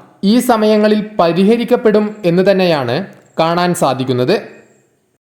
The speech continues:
ലോട്ടറി, നറുക്കെടുപ്പ് മുതലായ ഭാഗ്യപരീക്ഷണങ്ങളിൽ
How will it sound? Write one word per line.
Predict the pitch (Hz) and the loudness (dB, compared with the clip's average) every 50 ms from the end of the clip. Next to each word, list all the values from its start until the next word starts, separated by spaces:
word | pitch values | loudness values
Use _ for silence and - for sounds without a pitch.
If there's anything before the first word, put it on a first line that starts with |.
| _ _ _ - 180 185 | _ _ _ -4 0 2
ലോട്ടറി, | 202 214 214 214 - 240 247 254 254 240 226 208 | 2 2 2 2 0 0 0 0 0 2 2 2
നറുക്കെടുപ്പ് | 185 185 180 190 214 208 214 196 226 226 220 208 | 2 2 0 0 0 0 0 0 0 0 2 2
മുതലായ | 196 202 196 185 165 143 127 131 156 185 185 - - - - 147 143 170 | 2 2 2 2 2 0 0 -2 -2 -6 -8 -12 -16 -12 -8 -4 0 0
ഭാഗ്യപരീക്ഷണങ്ങളിൽ | 190 202 214 226 233 208 262 262 262 233 208 220 190 - - 202 175 156 139 131 120 120 | 2 2 2 0 0 0 0 0 2 2 0 0 -2 -2 -2 -2 -2 0 -2 -2 -2 -4